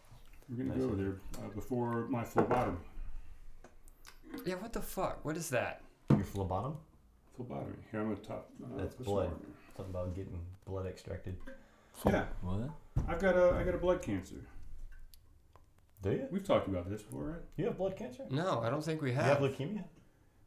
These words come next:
Speaker 1: Um, it's, it's in the same vein as leukemia, yeah. It's called
Speaker 4: Oh.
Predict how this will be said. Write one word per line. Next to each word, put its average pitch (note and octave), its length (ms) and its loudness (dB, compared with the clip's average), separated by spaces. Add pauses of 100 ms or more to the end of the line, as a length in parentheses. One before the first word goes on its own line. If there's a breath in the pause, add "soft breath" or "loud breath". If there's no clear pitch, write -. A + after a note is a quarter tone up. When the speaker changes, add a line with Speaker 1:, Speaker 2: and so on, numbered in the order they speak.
(320)
Speaker 1:
Um, F#3+ 800 6
it's, - 760 -2
it's G#3 220 2
in A#3+ 100 8
the - 80 6
same C#3+ 300 8
vein A#2+ 220 8
as D3+ 100 4
leukemia, D#3+ 540 4
yeah. D#3 220 4
It's C#3 140 0
called B2 300 6
Speaker 4:
Oh. - 40 8